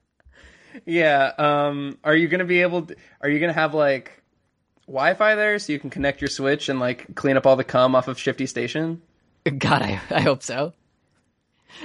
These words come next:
Speaker 2: Like, that, I, I can't wait for, like, the Facebook album, like, pictures of her beautiful Sweet Sixteen, and I'm just, like, in the very back of all them playing Switch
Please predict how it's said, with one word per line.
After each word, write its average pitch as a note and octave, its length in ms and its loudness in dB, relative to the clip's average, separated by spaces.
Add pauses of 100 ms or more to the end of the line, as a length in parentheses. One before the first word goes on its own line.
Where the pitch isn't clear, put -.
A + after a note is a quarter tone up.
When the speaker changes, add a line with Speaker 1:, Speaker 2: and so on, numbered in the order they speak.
(440)
Speaker 2:
Like, A#3 260 -2
that, G#3+ 400 0
I, G3+ 80 2
I G3+ 60 0
can't B3 260 0
wait F#3 260 0
for, F3+ 140 -4
like, D3 360 0 (440)
the E3+ 100 -10
Facebook D3 460 0
album, C#3 380 0
like, C3 240 -2
pictures C#3 460 -6
of B2 180 -4
her B2 180 -4
beautiful F#3 460 -4
Sweet D#3 240 -6
Sixteen, D#3 340 -4
and B2+ 80 -2
I'm C3+ 160 0
just, D3 140 0
like, D3 240 0
in D3 160 2
the C#3+ 100 0
very C3+ 300 2
back B2+ 320 0
of C3 80 0 (100)
all C3 160 -2
them C#3+ 220 -2
playing C3 260 -2
Switch - 560 -4